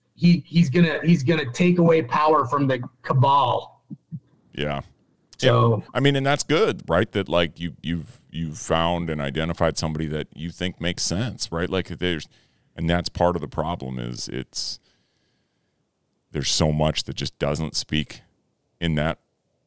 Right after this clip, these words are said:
Speaker 2: realm that it makes, you know, the vast majority of the people, again, just not feel like they're represented. And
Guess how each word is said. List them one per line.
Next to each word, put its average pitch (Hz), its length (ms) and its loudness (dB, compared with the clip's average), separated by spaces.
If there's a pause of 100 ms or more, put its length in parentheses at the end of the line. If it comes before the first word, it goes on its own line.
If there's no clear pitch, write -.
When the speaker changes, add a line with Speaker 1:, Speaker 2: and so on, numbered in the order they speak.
(320)
Speaker 2:
realm 80 540 -4 (580)
that 78 280 0
it 76 180 -6
makes, - 580 -4 (1500)
you 85 120 -10
know, 67 200 -8 (400)
the 82 100 -6
vast 87 380 2
majority 82 300 2
of 73 40 -4
the 73 60 -8
people, 76 460 -6 (500)
again, 78 260 -4
just - 220 -8 (340)
not 67 380 -4 (800)
feel 69 240 -4
like 65 180 -4
they're 73 120 -4
represented. 65 760 -6
And 60 300 -8